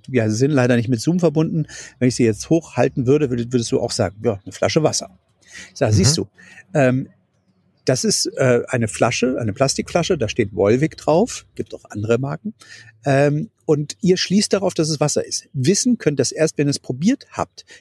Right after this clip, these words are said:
Speaker 1: Denn ich könnte ja jetzt auch Alkoholiker sein, könnte ja auch Gin drin sein oder Korn oder irgendwas anderes.
Speaker 2: Mhm.
Speaker 1: Ähm,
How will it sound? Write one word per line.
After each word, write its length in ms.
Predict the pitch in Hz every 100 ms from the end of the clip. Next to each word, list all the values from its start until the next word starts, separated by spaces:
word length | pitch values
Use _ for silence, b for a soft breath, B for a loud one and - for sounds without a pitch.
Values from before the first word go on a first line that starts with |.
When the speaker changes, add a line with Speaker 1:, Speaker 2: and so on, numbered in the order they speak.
| B
Speaker 1:
Denn 140 | -
ich 140 | - -
könnte 260 | 185 190
ja 120 | 131 135
jetzt 200 | - -
auch 120 | 113
Alkoholiker 580 | - 117 107 135 156 143
sein, 240 | 160 147
könnte 220 | 151 123
ja 60 | -
auch 120 | -
Gin 260 | - 175 202
drin 200 | 185 180
sein 260 | 175 165
oder 180 | 98 98
Korn 580 | - - 165 175 180 175
oder 200 | 131 131
irgendwas 320 | 165 175 165
anderes. 460 | - 95 92 - - B B B B B
Speaker 2:
Mhm. 240 | 107 139
Speaker 1:
Ähm, 360 | 151 131 127 127